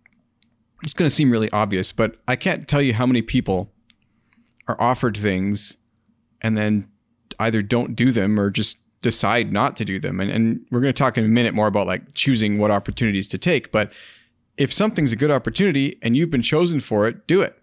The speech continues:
Try it. See if you like it. You may not know if you like it. Um, sometimes, in fact, a lot of the times, you have to do a lot of things you don't like to find the things you do like. I did a lot of jobs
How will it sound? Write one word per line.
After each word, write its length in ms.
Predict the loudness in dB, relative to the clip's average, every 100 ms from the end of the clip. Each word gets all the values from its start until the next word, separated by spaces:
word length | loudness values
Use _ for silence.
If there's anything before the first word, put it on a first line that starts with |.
| _
Try 260 | -2 0 0
it. 220 | -4 -6
See 140 | -2
if 100 | 0
you 80 | 0
like 220 | 0 -2
it. 60 | -4
You 100 | 0
may 140 | 2
not 240 | 2 -2 0
know 380 | 0 2 2 0
if 120 | -2
you 60 |
like 280 | -2 -2 -4
it. 160 | -8 -10 _ _ _ _ _ -6
Um, 280 | -2 -2 -2
sometimes, 540 | 0 0 2 2 0
in 80 | -2
fact, 260 | 0 0
a 40 | 0
lot 160 | 0
of 60 | 0
the 60 | 0
times, 320 | -2 -2 -4 -10 -20 _
you 120 | 0
have 140 | 0
to 80 | 0
do 200 | 0 2
a 20 |
lot 340 | 2 2 2 2
of 100 | 0
things 320 | 0 0 0
you 80 | 0
don't 300 | 0 -2 -2
like 260 | -2 -2
to 80 | -6
find 260 | -6 -4 -2
the 60 |
things 260 | -2 -2 0
you 80 | 0
do 160 | 2
like. 320 | 0 -2 -6 -18 -6
I 120 | -2
did 140 | 0
a 60 | 0
lot 300 | 0 0 0
of 80 | -2
jobs 520 | -2 0 0 -4